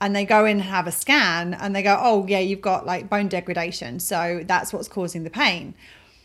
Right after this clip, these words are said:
Well, what they're not doing is they're not scanning people who aren't in pain. So you don't know whether the pain is, and the, what they were saying is that when you scan, there's a lot of people who've got the same level of bone degradation, but they don't have the pain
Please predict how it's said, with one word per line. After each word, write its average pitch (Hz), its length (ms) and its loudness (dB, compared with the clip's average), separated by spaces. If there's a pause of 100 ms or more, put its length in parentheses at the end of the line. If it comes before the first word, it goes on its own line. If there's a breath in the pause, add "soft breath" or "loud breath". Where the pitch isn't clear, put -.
(260 soft breath)
Well, 226 160 2
what 233 160 2
they're 226 100 4
not 254 260 2
doing 202 180 2
is 196 80 -4
they're 226 80 0
not 247 180 -2
scanning 226 340 2
people 190 680 -4 (160)
who 220 180 0
aren't 208 340 0
in 190 140 0
pain. 202 420 0
So 240 140 -2
you 233 180 4
don't 277 320 2
know 240 320 2
whether 196 240 0
the 185 120 -2
pain 262 340 0
is, 208 140 -2
and 220 180 0
the, 208 60 0
what 214 160 2
they 226 80 2
were 214 80 6
saying 302 260 2
is 208 140 0
that 190 80 -6
when 208 120 0
you 220 80 4
scan, 214 360 0
there's 202 180 0
a 196 40 2
lot 247 120 4
of 349 80 -4
people 226 140 0
who've 208 80 -2
got 226 100 0
the 214 60 -6
same 254 280 2
level 226 240 0
of 202 160 -2 (400 loud breath)
bone 339 240 4
degradation, 185 640 0
but 196 100 -4
they 214 100 0
don't 226 280 2
have 214 260 -2
the 185 60 -6
pain 208 580 -4